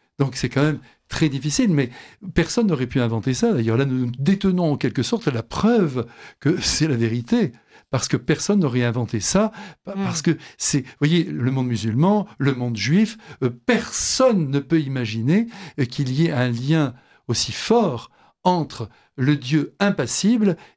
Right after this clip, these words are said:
Speaker 1: et l'homme passible. Donc ça, c'est, c'est vraiment notre cadeau. Le Christ est venu montrer, euh, Dieu est venu montrer à travers son Fils comment nous devions vivre et ce qu'il attendait de nous.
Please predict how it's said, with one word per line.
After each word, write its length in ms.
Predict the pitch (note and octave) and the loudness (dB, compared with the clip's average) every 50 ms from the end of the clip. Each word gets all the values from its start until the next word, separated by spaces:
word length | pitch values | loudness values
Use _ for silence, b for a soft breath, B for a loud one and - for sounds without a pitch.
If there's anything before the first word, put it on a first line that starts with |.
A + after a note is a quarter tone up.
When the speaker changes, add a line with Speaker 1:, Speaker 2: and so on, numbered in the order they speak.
| B | B
Speaker 1:
et 300 | - D#3+ D#3+ E3+ F3 - _ _ - | 2 2 4 4 2 0 _ _ -2
l'homme 520 | C3 B2 B2+ D3 F3 F#3+ G#3 G#3 F#3 E3 | 0 2 2 4 4 4 2 0 -2 -4
passible. 760 | - - C#3 B2+ - - - G#3 F#3+ D3 A2+ A2+ A2+ A2 - _ _ _ _ _ _ _ _ _ _ _ _ _ _ _ _ _ _ _ - | -4 -4 -2 0 0 2 2 2 2 0 -4 -8 -12 -14 -16 _ _ _ _ _ _ _ _ _ _ _ _ _ _ _ _ _ _ _ -2
Donc 160 | C#3 C3 A2 - | -2 0 0 0
ça, 220 | - - A#3 B3+ | 2 2 2 2
c'est, 280 | A#3 - - C#3+ A#2+ - B B B B B B | 2 0 -4 -4 -6 -6 B B B B B B
c'est 440 | B - - - - - - - C3+ | B -6 -4 -4 -2 -2 0 0 0
vraiment 320 | A#2 A2 C3 C3+ E3+ G3 F#3 | 0 2 2 2 4 4 4
notre 260 | D3 B2 B2+ - C#3+ | 2 0 -2 -4 -8
cadeau. 640 | - - - F3 F3 F3 F3 A3 A#3 A3+ F#3+ C3+ - B B B B B | -8 -2 0 2 2 2 4 4 4 4 4 2 -2 B B B B B
Le 100 | - B2+ | -6 -4
Christ 280 | A#2+ - - G3 - - | -2 0 -2 0 0 0
est 40 | D3 | -2
venu 240 | B2 C#3 C3+ C3 | -2 0 -2 0
montrer, 640 | C3 C3+ E3 F#3+ F#3+ - - - - G3 F#3+ E3+ C#3+ B2+ b b b b b b b b b | 2 2 4 2 2 0 -2 -2 0 2 2 0 0 -4 b b b b b b b b b
euh, 160 | C3+ D3+ F3+ | -6 -6 -6
Dieu 480 | B2 A2+ A#2+ A#2+ D3 F3+ C4+ C#4+ B3 F#3+ | -6 -4 0 2 4 4 4 4 4 4
est 40 | |
venu 220 | D#3 C3+ D3 C#3 C#3+ | 2 2 0 0 2
montrer 300 | D3 C#3+ C3 - - C#3 | 2 0 0 0 -2 -2
à 20 | |
travers 300 | A2+ C3 B2 A#2+ A#2+ G#2+ | 0 0 0 0 -2 -4
son 140 | - B2+ G#2+ | -6 -8 -8
Fils 340 | G2+ - G#3 A#3 A3+ A#3 B B B B B B _ | -2 0 0 0 0 -2 B B B B B B _
comment 340 | - E3+ D#3 E3 F#3 A#3 A#3+ | 2 2 2 2 2 0 0
nous 140 | G#3+ D#3 C#3 | 0 0 0
devions 340 | C3+ C#3 A#2+ A2 A#2+ B2+ B2 | -2 -2 -2 -2 -4 -4 -2
vivre 640 | A#2 A2+ B2 B2 B2 A#2+ A2+ G#2+ G#2+ A2+ A#2+ A#2+ - _ _ _ _ _ _ | -2 -4 -4 -4 -4 -4 -6 -8 -10 -14 -14 -16 -18 _ _ _ _ _ _
et 60 | - | -4
ce 140 | B2+ - - | -2 0 0
qu'il 240 | D3+ - D3 C3+ B2+ | 0 0 0 0 0
attendait 340 | B2 - B2+ A#2+ A2+ A#2+ A#2+ | 0 0 0 -2 0 0 -2
de 140 | G#2+ G#2+ G#2 | -2 -4 -6
nous. 320 | G2 G2 G2 G2 G2+ C3+ | -6 -8 -8 -10 -12 -16